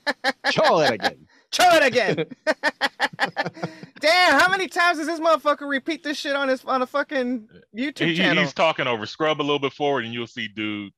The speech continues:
Speaker 3: uh, bruises and shit.
Speaker 1: Uh, that's, it's, I think it's about, it's about to get to that point. There it is. Man, he still
Speaker 3: Yeah.
Speaker 1: got his face intact. He still got a face.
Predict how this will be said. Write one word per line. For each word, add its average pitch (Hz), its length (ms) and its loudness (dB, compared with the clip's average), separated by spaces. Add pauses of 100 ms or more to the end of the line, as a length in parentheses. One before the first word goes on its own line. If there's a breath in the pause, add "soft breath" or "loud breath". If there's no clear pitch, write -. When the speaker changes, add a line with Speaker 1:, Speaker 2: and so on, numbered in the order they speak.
Speaker 3:
uh, 82 400 -4 (420 soft breath)
bruises 90 500 -8
and 78 140 -18
shit. 73 260 -18 (540)
Speaker 1:
Uh, 156 180 0
that's, 160 240 -4
it's, 160 220 -4
I 165 80 0
think 175 180 -6
it's 156 120 -6
about, 143 300 -2
it's 127 160 -10
about 135 220 -4
to 123 60 -16
get 127 180 -10
to 120 100 -16
that 104 180 -10
point. 107 300 -14
There 135 180 -4
it 113 80 -8
is. 110 260 -14 (2500)
Man, 330 720 2
he 359 160 -4
still 403 200 0
Speaker 3:
Yeah. 339 140 0
Speaker 1:
got 330 80 6
his 330 120 -2
face 359 320 0
intact. 247 520 0
He 392 120 0
still 330 220 2
got 302 180 4
a 202 100 2
face. - 600 -2